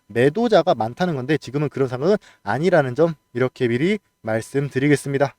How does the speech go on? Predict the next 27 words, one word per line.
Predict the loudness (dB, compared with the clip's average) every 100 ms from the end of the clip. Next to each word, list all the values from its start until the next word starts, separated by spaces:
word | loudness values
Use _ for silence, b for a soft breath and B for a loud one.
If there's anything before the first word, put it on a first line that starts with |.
| _
아, | -6 -6
그러니까 | -2 0 2 0
지금 | 0 0 0 -2
추세를 | -8 -2 2 2
잘 | 2
타고 | 2 0
있고 | -2 -4 -6 _ _ -8
지금 | -4 -4
추세가 | -2 2 4
약간 | 2
반락이 | -2 0 2
났지만 | 0 -4 -4
저는 | -4 -4 0
오히려 | 0 0 0 2
지금 | 0 -6
추세를 | -4 0 2 2 _ _ _
잘 | 4 8 10 8 4
타다가 | -2 2 4 4 4
한 | 2 0 2
번쯤은 | 2 2 0 2
이렇게 | 2 0 -4 b b -2
반락했다가 | 0 2 0 0 -2
다시 | -2 -4 -2
올라가는 | 2 4 2
요걸 | 0 0
좋아합니다. | 0 -4 -4 0
왜? | 2 2